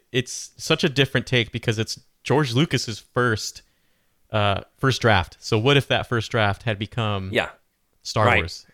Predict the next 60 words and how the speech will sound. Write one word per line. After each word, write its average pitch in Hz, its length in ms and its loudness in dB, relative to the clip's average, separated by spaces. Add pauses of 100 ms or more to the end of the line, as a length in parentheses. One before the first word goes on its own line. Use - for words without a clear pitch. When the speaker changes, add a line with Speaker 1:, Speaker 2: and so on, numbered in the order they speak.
Speaker 1:
as 104 140 -6
we 110 80 -2
Speaker 2:
Yeah, 156 80 8
Speaker 1:
know 131 60 4
it? 156 40 6
Speaker 2:
it's - 160 -2
really, 147 720 -2
really 175 380 0
off 120 260 0
kilter, 101 360 -6
isn't 92 280 -10
it? 82 140 -12 (520)
Um, 95 400 -4
it's - 160 -12
really 117 200 0
odd. 98 440 -2
You, 117 140 -2
you've 120 200 -4
basically 156 300 2
gotta 123 180 4
get 117 160 0
invested 113 460 0
in 104 80 -6
this 101 140 -6
whole 113 400 -2
new 110 640 0 (180)
set - 260 0
of 104 140 -6
characters. 90 680 0 (120)
It's 80 200 -12
hard 117 260 4
to 101 40 -6
think 117 240 -4
of 104 80 -10
them 98 140 -2
as 98 260 -2
the 95 80 -12
same 92 300 -8
characters. 92 480 -4
It's 175 100 0
a 208 60 4
big 208 160 6
what 165 180 8
if. 92 240 2
Hey, 147 220 6
if - 240 -4
this 156 220 -6
has - 20 -8
been 143 180 -4
an 143 140 2
ep-, - 140 -16
interesting 139 360 -2
episode 135 360 0
to 147 80 -2
you, 139 120 0
you 160 80 -4
can 170 120 0
pick 139 120 0
up 127 120 2
that 160 260 8